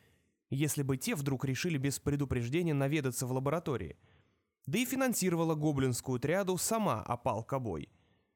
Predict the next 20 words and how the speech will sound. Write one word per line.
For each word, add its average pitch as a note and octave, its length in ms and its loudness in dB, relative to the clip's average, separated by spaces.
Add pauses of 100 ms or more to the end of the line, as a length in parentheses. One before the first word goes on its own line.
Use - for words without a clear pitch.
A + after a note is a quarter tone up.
(500)
Нападения D3 540 2
на C#3+ 100 2
предприятия D#3+ 640 0
компании B2 480 0
являлись E3 480 0
не D#3+ 80 4
более E3+ 280 2
чем D#3+ 240 0
дымовой E3 380 2
завесой, D#3+ 560 -2 (400)
предназначенной C#3+ 800 2
для B2+ 160 0
того, C#3 260 0
чтобы C#3 240 -2
отвлечь D3+ 400 -2
внимание E3 480 0 (200)
от C#3+ 200 -2
неблаговидных D#3 760 2
делишек C#3+ 460 -2
Опал. G#2+ 440 -6